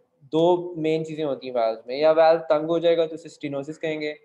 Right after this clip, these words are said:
या valve relax रहेगा, पूरी तरह से बंद नहीं होगा, तो उसे regurgitation कहेंगे। So mitral valve prolapse या bicuspid aortic valve disease,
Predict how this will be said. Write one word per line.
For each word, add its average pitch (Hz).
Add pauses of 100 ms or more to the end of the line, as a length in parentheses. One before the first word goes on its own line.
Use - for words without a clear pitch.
(400)
या 151
valve 143
relax 131
रहेगा, 147
पूरी 147
तरह 147
से 147
बंद 135
नहीं 143
होगा, 135
तो 135
उसे 123
regurgitation 135
कहेंगे। 127 (760)
So 143
mitral 151
valve 175
prolapse 160 (2500)
या 143
bicuspid 151
aortic 139
valve 143
disease, 139